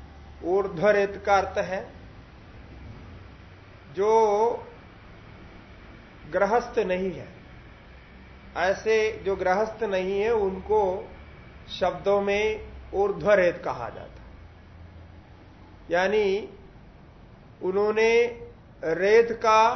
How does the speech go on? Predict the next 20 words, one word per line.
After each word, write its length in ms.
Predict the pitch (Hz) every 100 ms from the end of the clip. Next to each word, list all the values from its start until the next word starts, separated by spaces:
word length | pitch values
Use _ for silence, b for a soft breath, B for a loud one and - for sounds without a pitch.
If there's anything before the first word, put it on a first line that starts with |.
| - - -
उत्सर्जन 560 | 196 - 233 220 226 233
नहीं 280 | 202 185 208
किया, 280 | 165 143 - - - - - - - - - - - - - - -
तो 100 | 170
रेत 320 | 185 214 214
का 200 | 220 214
उत्सर्जन 580 | 202 202 214 208 190 208
नहीं 300 | 185 180 214
किया 340 | 202 202 202
तो 400 | 196 254 285 - - -
ऊर्ध्वरेत 540 | 220 220 220 226 208 202
हो 180 | 165
गया 180 | 170 180
ऐसा। 300 | 170 - 139 - - - - - - - - - - - - - - - - - - -
अब 100 | 185
एक 320 | 202 214 214 -
शब्द 300 | 226 214 214
तो 100 | 226
यह 240 | 214 208
है, 220 | 185 190